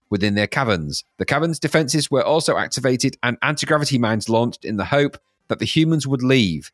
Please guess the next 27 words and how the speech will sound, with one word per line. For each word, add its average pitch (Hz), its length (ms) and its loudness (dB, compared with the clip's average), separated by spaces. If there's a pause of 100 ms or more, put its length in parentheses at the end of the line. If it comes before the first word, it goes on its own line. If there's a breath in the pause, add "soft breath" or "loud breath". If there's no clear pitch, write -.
The - 80 -6
farmers 156 380 0
needed 151 300 0
the 123 80 2
agriculture 104 500 0
robots 95 360 0
to 113 80 -4
survive, 117 600 0 (140)
and 87 100 -2
as 104 140 0
the 104 80 0
next 123 220 -2
supply - 300 -2
ship - 220 -2
was 104 140 -4
not 127 200 -2
due 135 140 2
for 117 140 -4
another 113 180 0
year, 104 560 0
they 131 140 2
only 131 120 0
had 113 160 -2
one 131 140 0
option - 280 -6
to 120 80 -2
live. 110 340 2